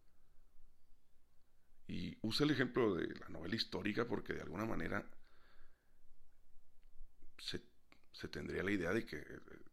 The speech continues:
es una novela que, por ser histórica, se refiere efectivamente a los hechos, eh, y, y no es así. Desde luego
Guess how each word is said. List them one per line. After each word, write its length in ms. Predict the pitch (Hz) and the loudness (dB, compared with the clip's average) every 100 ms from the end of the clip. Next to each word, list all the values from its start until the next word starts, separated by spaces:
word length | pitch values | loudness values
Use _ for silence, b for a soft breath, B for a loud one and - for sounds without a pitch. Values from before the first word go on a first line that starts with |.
| - - | -8 0
es 300 | - - - | 0 0 -2
una 140 | - 85 | 0 2
novela 380 | 92 69 64 - | 4 2 0 -4
que, 200 | - - - - - - - - - - - - - - - | -8 -10 -12 -8 -6 -4 -6 -8 -12 -14 -18 -18 -18 -20 -12
por 180 | 85 78 | -6 -4
ser 160 | 87 85 | 0 0
histórica, 560 | - - 78 73 101 | 0 0 0 0 -2
se 100 | 101 | -2
refiere 680 | - - - 98 165 - - - - - - - - - - - - - - - - | -4 -6 0 2 4 2 -2 -12 -12 -10 -12 -12 -12 -10 -10 -10 -10 -10 -12 -14 -12
efectivamente 680 | - - - 92 95 98 - | -6 -4 2 4 4 4 4
a 20 | |
los 200 | 78 - | 4 4
hechos, 340 | 87 - - - | 2 2 0 0
eh, 200 | - - - - - - - - | 0 0 0 -2 -4 -6 -6 -4
y, 360 | 71 78 71 - - - - - - - - - - - | -2 -2 -2 -4 -6 -8 -8 -14 -14 -12 -14 -14 -12 -6
y 80 | 82 | -2
no 100 | 113 | 2
es 80 | |
así. 580 | 110 87 - 151 - - - B B B B B B - | 2 2 2 0 -2 -4 -8 B B B B B B -4
Desde 200 | 95 123 | 4 8
luego 560 | 127 147 131 151 - | 10 10 10 8 4